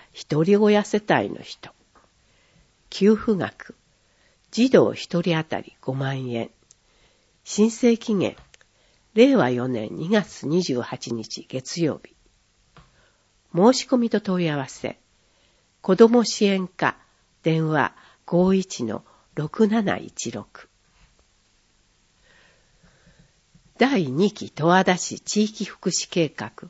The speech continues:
を策定しました。市では、地域での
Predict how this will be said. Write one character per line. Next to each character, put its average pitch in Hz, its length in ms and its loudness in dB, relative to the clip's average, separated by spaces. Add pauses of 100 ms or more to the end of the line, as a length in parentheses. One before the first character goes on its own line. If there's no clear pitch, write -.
(560)
を - 180 -6
策 - 320 -6
定 147 200 0
し - 160 -8
ま 123 120 -8
し - 160 -14
た。 - 240 -18 (2500)
市 - 300 2
で 165 160 2
は、 120 260 -10 (480)
地 302 280 4
域 185 220 0
で 135 140 2
の 113 200 -10